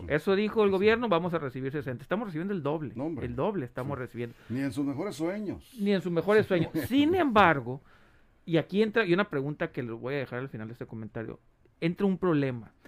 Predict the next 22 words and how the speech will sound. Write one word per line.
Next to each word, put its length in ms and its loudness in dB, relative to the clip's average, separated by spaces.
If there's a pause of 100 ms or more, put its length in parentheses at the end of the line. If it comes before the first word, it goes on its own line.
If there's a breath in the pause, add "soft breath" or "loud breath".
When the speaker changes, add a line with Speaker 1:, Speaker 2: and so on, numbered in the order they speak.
(180 soft breath)
Speaker 2:
Esos 240 0
sesenta 480 0
dólares 540 0 (500)
extra 340 0
que 60 -8
está 200 -8
recibiendo, 640 -6 (420 soft breath)
están 380 -2
tomando 420 0
esos 200 0
sesenta 260 -4
dólares 540 -4
y 120 0
lo 100 2
están 380 -6
poniendo 580 -6 (280 soft breath)
directo 640 -2
al 140 -6
precio 380 -6
de 120 -4
la 100 -6
gasolina. 560 -8